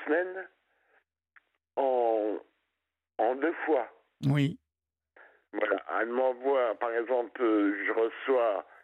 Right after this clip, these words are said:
Speaker 1: parce que pour avoir le compte toujours à jour, elle m'envoie soixante-deux euros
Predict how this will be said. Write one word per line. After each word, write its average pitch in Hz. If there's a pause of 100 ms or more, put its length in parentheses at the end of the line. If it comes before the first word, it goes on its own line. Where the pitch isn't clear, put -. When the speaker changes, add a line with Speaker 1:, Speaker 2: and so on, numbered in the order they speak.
(640)
Speaker 1:
parce 117
que -
pour 131
avoir 117
le 117
compte 139
toujours 123
à 117
jour, 165 (640)
elle 107
m'envoie 123
soixante-deux 135
euros 117